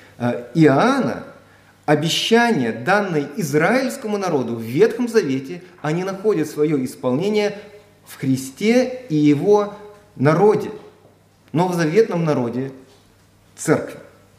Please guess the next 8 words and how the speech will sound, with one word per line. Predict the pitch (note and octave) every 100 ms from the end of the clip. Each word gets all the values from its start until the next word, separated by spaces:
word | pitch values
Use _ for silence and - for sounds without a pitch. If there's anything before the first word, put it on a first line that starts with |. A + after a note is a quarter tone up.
| - - -
И | E3+
это | A3 E3+
один | D3+ C3+ A#3 A3+
просто | F3+ F#3 F#3+ E3
из, | C#3+ C3+ - -
э, | C#3 C3+
таких | B2+ C3+ D3+
случаев | - G3 A3+ E3